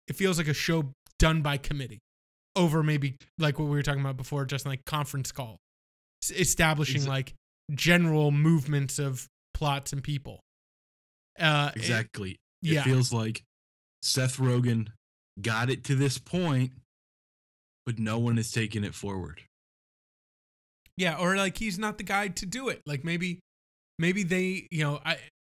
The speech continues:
Speaker 1: I don't know who's behind the scenes. Maybe they need to turn it over 'cause he's really busy with other projects. I mean, I just think that you need somebody who actually can answer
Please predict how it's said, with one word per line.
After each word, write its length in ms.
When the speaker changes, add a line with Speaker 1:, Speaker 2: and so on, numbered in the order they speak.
Speaker 1:
I 140
don't 80
know 100
who's 220
behind 280
the 40
scenes. 380
Maybe 340
they 160
need 320
to 80
turn 260
it 100
over 300
'cause 180
he's 320
really 240
busy 260
with 140
other 180
projects. 600
I 40
mean, 260
I 80
just 180
think 180
that 140
you 140
need 340
somebody 540
who 480
actually 520
can 340
answer 640